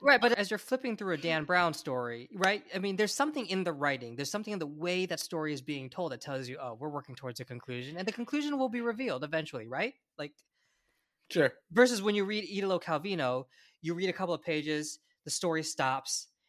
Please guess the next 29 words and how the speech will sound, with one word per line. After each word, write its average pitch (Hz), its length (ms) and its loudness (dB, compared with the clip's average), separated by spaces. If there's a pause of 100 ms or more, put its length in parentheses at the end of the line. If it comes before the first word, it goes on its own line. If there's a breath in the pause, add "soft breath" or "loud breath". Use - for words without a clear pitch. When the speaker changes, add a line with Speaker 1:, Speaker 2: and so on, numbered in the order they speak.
Speaker 1:
and 151 120 -2
then 160 100 4
a 156 60 2
new 165 160 2
story 151 260 0
begins, 123 720 -4 (400)
and 151 100 -2
you 156 60 2
read 170 120 2
a 170 40 0
couple 170 220 -4
of 160 60 -4
pages, 135 420 -6
the 139 60 -8
story 151 240 -2
stops, 131 460 -2 (260)
and 156 100 -4
then 160 120 2
a 147 60 2
new 170 160 2
story 151 240 -2
begins, 127 580 -8
and 165 100 -6
you 165 80 -6
realize, 160 420 0
"Okay, 120 380 -10 (840)
this 170 260 -4
is 185 140 -4
not 139 480 0